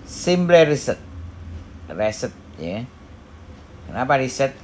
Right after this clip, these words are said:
Kembali kepada set point, ya, automatic reset. Berarti dia kalau menyimpang, fungsi integral ini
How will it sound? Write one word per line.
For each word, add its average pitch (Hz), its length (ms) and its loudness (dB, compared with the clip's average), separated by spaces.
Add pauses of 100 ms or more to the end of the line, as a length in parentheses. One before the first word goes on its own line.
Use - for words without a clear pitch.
Kembali 107 320 2
kepada 131 520 6 (360)
set - 240 -8
point, 127 480 2
ya, 78 260 -10
automatic 104 640 -6 (320)
reset. 127 400 0 (560)
Berarti 95 340 -2
dia 143 220 2
kalau 131 260 4
menyimpang, 123 540 2 (840)
fungsi 127 380 -2
integral 123 420 4
ini 160 300 0